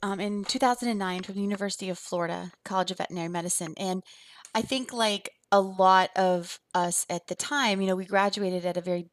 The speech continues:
difficult economic, uh, you know, period. Um, so when I graduated, there, there weren't a ton of jobs available, um, in veterinary medicine. They, they, again, the economy wasn't doing so well. So I did emergency medicine,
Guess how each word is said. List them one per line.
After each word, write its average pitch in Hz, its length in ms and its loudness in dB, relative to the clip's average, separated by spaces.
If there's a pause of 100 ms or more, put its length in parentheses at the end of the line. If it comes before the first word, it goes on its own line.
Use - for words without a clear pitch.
difficult 175 540 -2
economic, 165 640 -6 (320)
uh, 71 460 -6 (120)
you 180 120 -8
know, 160 100 -2
period. 165 540 0 (680)
Um, 196 420 6 (180)
so 240 380 10
when 247 160 2
I 247 60 2
graduated, 226 680 2
there, 202 340 6
there 214 100 4
weren't 214 240 2
a - 40 2
ton 254 220 -2
of 247 80 0
jobs 214 560 2
available, 233 640 4 (160)
um, 220 160 4
in 208 100 4
veterinary 220 300 2
medicine. 214 400 0
They, 196 240 -2
they, 185 260 -6
again, 202 200 -4
the 185 80 -4
economy 196 340 -2
wasn't 190 220 0
doing 190 160 -2
so 196 180 -2
well. 185 220 2
So 190 120 0
I 185 60 4
did 269 160 2
emergency 220 460 0
medicine, 180 440 -2